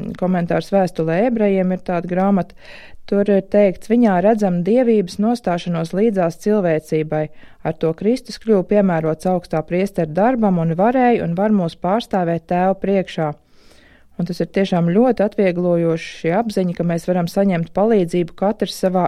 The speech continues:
īstajā laikā, tieši savā kārdināšanas brīdī. Tā kļūst tādā veidā par tādu ļoti personisku vēsti. Un vēl šī tēma ļauj pārdomāt arī katra kristīgā,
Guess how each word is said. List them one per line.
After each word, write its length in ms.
īstajā 480
laikā, 460
tieši 240
savā 380
kārdināšanas 760
brīdī. 460
Tā 160
kļūst 380
tādā 260
veidā 320
par 160
tādu 300
ļoti 260
personisku 640
vēsti. 480
Un 300
vēl 260
šī 240
tēma 400
ļauj 320
pārdomāt 640
arī 180
katra 320
kristīgā, 600